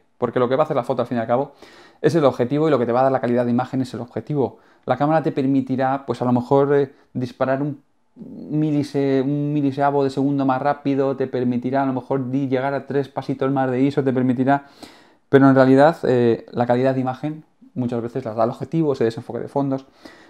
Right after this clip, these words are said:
etcétera. Repasito rápido a YouTube, vamos a ver. Pregunta muy rápida,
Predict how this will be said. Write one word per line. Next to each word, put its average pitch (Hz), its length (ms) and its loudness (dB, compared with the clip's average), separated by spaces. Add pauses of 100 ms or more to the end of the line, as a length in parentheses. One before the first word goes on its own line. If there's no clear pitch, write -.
etcétera. - 480 2 (1040)
Repasito 180 420 6
rápido 180 280 8
a 170 40 8
YouTube, 202 460 4 (280)
vamos 139 320 -2
a 135 40 0
ver. 160 320 0 (2000)
Pregunta 180 320 6
muy 165 140 4
rápida, 113 520 2